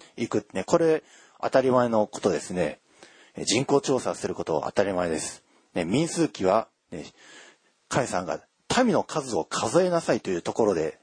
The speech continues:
ね、始まっております。一体なんでこの時ダビデが人口調査することがこんなに悪いことだったのか。皆さん、これですね、よく読むべきです。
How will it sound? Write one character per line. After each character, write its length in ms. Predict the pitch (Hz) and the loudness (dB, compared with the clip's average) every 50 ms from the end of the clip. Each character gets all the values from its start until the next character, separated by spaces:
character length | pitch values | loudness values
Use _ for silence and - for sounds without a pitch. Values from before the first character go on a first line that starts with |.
| _ | _
ね、 100 | - 90 | -8 -8
始 220 | - - 104 95 104 | -2 -2 -2 0 2
ま 80 | 101 | 0
っ 60 | 98 - | 0 2
て 80 | - | 2
お 60 | 95 | 2
り 60 | 92 87 | 2 2
ま 120 | 87 87 | 0 -2
す。 200 | - - - - _ _ _ _ - - - - - - - - - - _ _ _ _ _ _ _ _ | -2 -6 -10 -14 _ _ _ _ -20 -20 -20 -20 -20 -20 -20 -20 -20 -20 _ _ _ _ _ _ _ _
一 100 | - 120 | -8 0
体 160 | - 151 120 113 | 2 2 2 4
な 120 | 160 226 | 2 2
ん 40 | 233 | 2
で 100 | - 117 | 0 -2
こ 160 | - - 131 | -2 -2 0
の 200 | 120 113 101 - _ _ _ _ _ _ | 2 0 0 -2 _ _ _ _ _ _
時 260 | - 117 - 117 98 | -4 -2 -2 -2 2
ダ 160 | - - 139 | 4 4 4
ビ 100 | 151 135 | 4 2
デ 120 | 95 92 85 | -2 -2 -2
が 220 | 87 104 127 - _ _ _ | 0 -2 -2 -2 _ _ _
人 220 | - 104 123 147 | -8 -8 -8 -6
口 200 | 139 - 139 139 | 0 2 2 4
調 180 | 139 151 131 117 | 4 2 0 0
査 140 | - 101 85 | 0 -2 -4
す 160 | - - 123 | -2 -2 0
る 100 | 117 135 | 0 2
こ 120 | - - 139 | 2 2 2
と 120 | - 113 | 2 4
が 160 | 107 110 113 | 4 4 2
こ 140 | - - 127 | 2 -2 -2
ん 40 | 123 | 0
な 100 | 131 127 | 0 0
に 100 | 127 117 | 0 2
悪 220 | 95 98 117 139 | 2 2 2 2
い 60 | 127 - | -2 -4
こ 120 | - - | -6 -6
と 80 | 82 76 | -6 -6
だ 60 | 78 | -6
っ 40 | - | -6
た 100 | - 76 | -10 -14
の 80 | 76 | -12
か。 200 | - - - - _ _ _ _ _ _ _ _ _ _ _ _ _ _ _ _ - - - - - - - | -12 -12 -14 -14 _ _ _ _ _ _ _ _ _ _ _ _ _ _ _ _ -20 -20 -20 -20 -20 -10 -2
皆 140 | 101 92 87 | -2 0 0
さ 160 | 95 87 71 | 0 -2 -4
ん、 100 | 69 - _ - | -4 -8 _ -4
こ 120 | - 104 | 0 2
れ 80 | 95 92 | 2 4
で 120 | 82 76 | 2 0
す 120 | - - - | -2 -6 -6
ね、 260 | 80 73 - - - _ _ _ _ _ _ _ _ _ _ _ - _ _ _ _ _ _ _ _ _ _ _ _ _ _ _ _ _ _ _ _ _ _ _ _ _ _ _ _ _ _ _ _ _ _ _ _ _ _ _ _ | -4 -4 -6 -6 -10 _ _ _ _ _ _ _ _ _ _ _ -20 _ _ _ _ _ _ _ _ _ _ _ _ _ _ _ _ _ _ _ _ _ _ _ _ _ _ _ _ _ _ _ _ _ _ _ _ _ _ _ _
よ 180 | - 110 117 113 | 2 2 2 2
く 300 | - - 113 110 104 - | 2 2 2 2 2 0
読 180 | - 98 104 101 | 0 0 2 2
む 100 | 95 85 | 2 0
べ 80 | 78 - | -4 -4
き 120 | - 87 | -4 -6
で 120 | 78 73 | -6 -4
す。 200 | 71 - - - | -6 -8 -8 -12